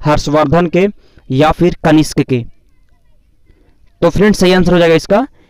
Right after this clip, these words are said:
इसका सही आंसर मैं बता दूं, इसका सही आंसर हो जाएगा इसका हर्षवर्धन के राज दरबारी कवि थे, ठीक है।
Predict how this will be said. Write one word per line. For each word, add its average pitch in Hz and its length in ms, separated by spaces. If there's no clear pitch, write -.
इसका 147 280
सही 170 180
आंसर 180 220
मैं 175 140
बता 160 240
दूं, 156 200
इसका 156 300
सही 160 220
आंसर 160 220
हो 156 60
जाएगा 151 180
इसका 196 260
हर्षवर्धन 147 640
के 196 180
राज 143 240
दरबारी 143 380
कवि 131 260
थे, 131 140
ठीक 151 180
है। 254 140